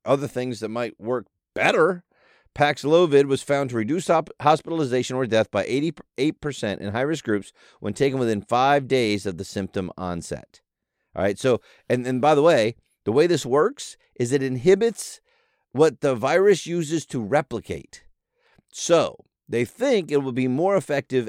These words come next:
as you get different strains. Right now, you know, the vaccine, well, it might not work against this strain or maybe this strain.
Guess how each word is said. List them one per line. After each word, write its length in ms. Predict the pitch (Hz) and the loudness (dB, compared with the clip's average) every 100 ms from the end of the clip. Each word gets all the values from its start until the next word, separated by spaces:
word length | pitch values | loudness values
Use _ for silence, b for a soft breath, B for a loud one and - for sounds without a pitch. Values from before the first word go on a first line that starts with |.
| - | -4
as 280 | 131 139 135 | -2 -2 -2
you 100 | 135 | -4
get 240 | 123 113 | -2 -2
different 380 | 104 120 113 95 | -4 -6 -8 -10
strains. 640 | - - 143 101 76 69 | -12 -6 -6 -6 -10 -12
Right 180 | 107 135 | -8 -8
now, 400 | 123 151 143 131 b b | -6 -6 -4 -6 b b
you 80 | 113 | -4
know, 120 | 117 | -2
the 100 | 107 | -2
vaccine, 480 | 113 127 - 151 110 | -4 -4 -4 -6 -2
well, 140 | 92 | -4
it 40 | 90 | -4
might 160 | 95 | -8
not 160 | 101 98 | -8 -8
work 140 | 107 | -8
against 260 | 110 135 123 | -6 -8 -6
this 140 | 170 | -8
strain 260 | - 101 87 | -6 -6 -4
or 40 | |
maybe 160 | 98 123 | -6 -6
this 100 | 135 | -8
strain. 140 | 107 | -12